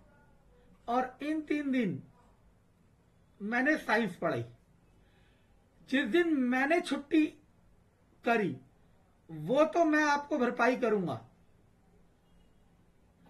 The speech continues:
लेकिन जिस दिन आपने छुट्टी की उस क्लास की भरपाई नहीं होगी। और दूसरी बात, हाँ, ये point तो ऐड कर लो, मैं टीचमेंट ऐप पे class लूंगा। ऐसा नहीं है टीचमेंट से मेरा contract है, मैं Zoom पे भी ले सकता हूँ,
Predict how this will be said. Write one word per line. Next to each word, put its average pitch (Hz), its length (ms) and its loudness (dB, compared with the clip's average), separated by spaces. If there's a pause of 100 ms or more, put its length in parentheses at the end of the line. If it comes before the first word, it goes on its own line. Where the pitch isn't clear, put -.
(140)
लेकिन 220 240 -2
जिस 294 120 -2
दिन 311 120 0
आपने 254 320 0
छुट्टी 285 340 -2
की 311 100 2
उस 302 260 -2
क्लास 277 300 -2
की 302 120 -2
भरपाई 254 360 0
नहीं 220 200 -2
होगी। 160 260 -6 (100)
और 262 140 0
दूसरी 294 320 2
बात, 175 240 0
हाँ, 190 180 -2
ये 247 140 -2
point 254 300 -2
तो 247 60 0
ऐड 214 200 2
कर 180 120 -4
लो, 156 200 -6 (800)
मैं 262 280 2
टीचमेंट 311 520 0
ऐप 294 220 2
पे 311 80 0
class 277 320 0
लूंगा। 269 400 -2 (520)
ऐसा 247 240 2
नहीं 320 120 2
है 339 80 0
टीचमेंट 294 480 -4
से 285 80 -8
मेरा 262 180 0
contract 220 460 -2
है, 180 60 -2
मैं 220 140 -2
Zoom 269 260 -4
पे 302 100 -2
भी 294 80 -4
ले 269 140 0
सकता 247 260 -6
हूँ, 285 200 -8